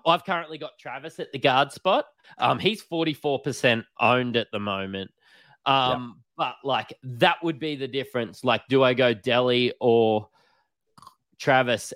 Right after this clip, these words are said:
Speaker 1: And looking at him in the flesh, like, I know my first tweet, and that was fifteen beers deep.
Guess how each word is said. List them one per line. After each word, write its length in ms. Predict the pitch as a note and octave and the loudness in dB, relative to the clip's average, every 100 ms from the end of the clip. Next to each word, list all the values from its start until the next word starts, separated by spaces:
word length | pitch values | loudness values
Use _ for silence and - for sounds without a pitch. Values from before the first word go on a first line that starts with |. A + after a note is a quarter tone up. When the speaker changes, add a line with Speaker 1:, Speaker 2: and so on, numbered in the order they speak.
| D3 | 0
Speaker 1:
And 380 | C#3+ B2+ B2+ C3 | 0 0 -6 -4
looking 400 | D3 E3+ F#3 D#3 | -2 -2 0 0
at 120 | C3+ | -2
him 120 | C3 | -4
in 100 | B2 | -6
the 60 | A2+ | -8
flesh, 480 | - B2+ G#2+ - C3+ | -4 0 0 -2 0
like, 180 | A#2+ C3 | 0 0
I 80 | |
know 280 | B2+ C#3+ C#3+ | -2 -2 -2
my 260 | C3+ B2+ A#2+ | -2 -2 -2
first 360 | - B2 A2 | 0 0 -2
tweet, 340 | - A#2 A2 - | -2 -2 -2 -4
and 140 | A2+ B2+ | -6 -4
that 160 | C3 | -2
was 140 | G#2 - | -4 -8
fifteen 500 | A2 G#2 G#2 G2+ F#2+ | -10 -8 -6 -6 -6
beers 260 | G2 F#2+ | -8 -8
deep. 360 | - G#2+ G2+ | -6 -6 -6